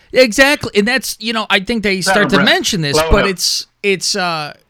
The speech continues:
Speaker 1: y-, you know why they're not in shape, though. You should remember that.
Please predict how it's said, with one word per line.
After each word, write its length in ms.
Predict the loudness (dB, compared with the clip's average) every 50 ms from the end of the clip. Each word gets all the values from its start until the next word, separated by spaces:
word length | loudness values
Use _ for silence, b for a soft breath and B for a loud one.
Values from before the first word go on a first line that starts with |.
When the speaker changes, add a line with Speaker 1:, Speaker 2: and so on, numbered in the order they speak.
| _ _
Speaker 1:
y-, 120 | -20 -20 _
you 280 | _ -12 -6 -2 -2 0
know 120 | 0 0
why 280 | 0 0 0 0 0 0
they're 100 | 0 -2
not 200 | -2 -2 -4 -4
in 80 | -4 -6
shape, 400 | -6 -4 -4 -2 -2 -4 -6 -8
though. 260 | -10 -12 -12 -14 -18 -20 _
You 160 | -12 -10 -10
should 180 | -8 -8 -10 -10
remember 360 | -8 -6 -4 -4 -4 -4 -6
that. 260 | -8 -10 -12 -18 -20